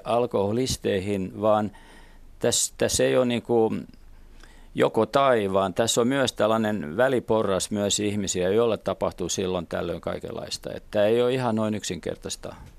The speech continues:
et puhu, pelkästään, että puhutaan alkoholismin kustannuksista, vaan oikeastaan, eh,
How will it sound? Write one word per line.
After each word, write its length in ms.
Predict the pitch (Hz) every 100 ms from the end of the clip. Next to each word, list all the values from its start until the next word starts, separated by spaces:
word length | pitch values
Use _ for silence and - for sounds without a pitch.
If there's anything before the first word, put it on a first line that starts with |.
| - -
et 140 | - - -
puhu, 280 | 98 90 87
pelkästään, 500 | - 123 113 - 85
että 120 | 80 -
puhutaan 420 | 95 92 92 85
alkoholismin 680 | 98 92 85 85 - 90 87
kustannuksista, 800 | 90 - 87 85 - - - 92
vaan 380 | 87 92 92 113 - - - - - - - - -
oikeastaan, 760 | 95 95 92 - 87 92 87 - - - - - - - - - - - -
eh, 320 | - - -